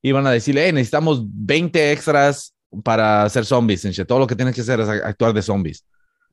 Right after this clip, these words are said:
I mean, ¿quién no sabe actuar como un pinche zombie, güey?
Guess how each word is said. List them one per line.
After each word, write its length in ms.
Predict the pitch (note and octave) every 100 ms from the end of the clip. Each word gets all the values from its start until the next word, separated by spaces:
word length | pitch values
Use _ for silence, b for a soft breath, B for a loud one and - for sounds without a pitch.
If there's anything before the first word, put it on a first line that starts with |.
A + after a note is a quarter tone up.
| -
I 80 |
mean, 320 | A2 G#2+ E2 - _ _ _ _ _
¿quién 140 | C3+ D3+
no 100 | C3
sabe 220 | C3+ B2+
actuar 200 | G#2 A2+
como 200 | A2 A2
un 60 | -
pinche 240 | G2 F2+
zombie, 300 | F2+ F2+ D#2
güey? 140 | D2